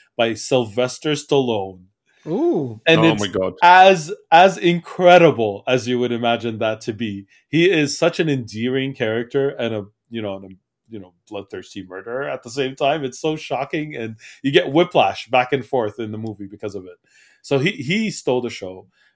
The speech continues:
Speaker 1: Um, other characters were really good. Harley was as good as always. I, if you like Bird of Pla-, Prey, you'll like this.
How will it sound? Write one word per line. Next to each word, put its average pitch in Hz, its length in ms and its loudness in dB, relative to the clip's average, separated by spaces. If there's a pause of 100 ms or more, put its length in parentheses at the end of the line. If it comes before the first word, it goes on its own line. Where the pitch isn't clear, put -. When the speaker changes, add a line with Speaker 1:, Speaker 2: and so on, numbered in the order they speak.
Speaker 1:
Um, 107 320 -4
other 156 160 2
characters 147 380 -4
were 113 100 -6
really 107 260 -6
good. 101 140 -4
Harley 147 260 -2
was 120 140 -4
as 104 120 -8
good 107 160 -6
as 101 100 -8
always. 95 320 -12
I, 143 140 -2
if 160 300 -4
you 185 80 -6
like 185 280 -2
Bird 160 140 -4
of 139 120 -10
Pla-, 151 260 -8
Prey, 135 200 -4
you'll 120 240 -4
like 123 220 -8
this. 147 280 -8